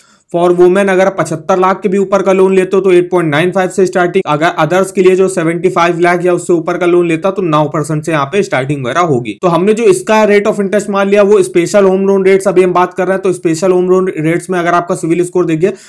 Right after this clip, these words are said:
आठ सौ, आठ सौ के ऊपर होगा, एट पॉइंट टू ज़ीरो के इंटरेस्ट रेट पर आपको मिल जाएगा।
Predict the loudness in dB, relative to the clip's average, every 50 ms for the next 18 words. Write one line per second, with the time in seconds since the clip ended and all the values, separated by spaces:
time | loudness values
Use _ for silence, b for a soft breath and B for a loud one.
0 | B B 0 0 0 0 0 -2 -2 -2 -2 -2 -4 -4 -6 -4 -4 -2 -4 -2
1 | -2 -2 -2 0 0 2 2 2 2 2 0 -2 -2 -2 -4 -2 -2 -2 0 2
2 | 4 4 4 4 2 0 -2 -2 -4 -4 -4 -6 -6 -4 -2 0 0 0 -2 -2
3 | -4 -4 -4 -2 -2 -2 -2 -2 -2 -2 -2 -4 -6 B